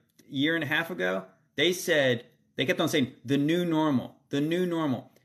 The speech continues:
How did the press already know there was gonna be a new normal? How did they know there was gonna be a new normal? Because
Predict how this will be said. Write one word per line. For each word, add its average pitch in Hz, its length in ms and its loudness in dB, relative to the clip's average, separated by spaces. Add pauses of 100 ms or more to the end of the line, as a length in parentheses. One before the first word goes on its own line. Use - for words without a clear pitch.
(100)
How 254 120 0
did 359 140 -2
the - 60 0
press 214 300 -2
already 175 300 0
know 165 140 2
there 147 140 2
was 127 120 -2
gonna 135 140 0
be 127 100 4
a 120 60 2
new 123 120 4
normal? 113 360 -2 (1400)
How 220 160 2
did 294 140 2
they 240 120 6
know 208 220 4
there 143 140 0
was 117 120 -4
gonna 120 160 -4
be 110 80 -6
a 104 60 -6
new 107 160 -6
normal? 92 340 -14 (1500)
Because 139 800 2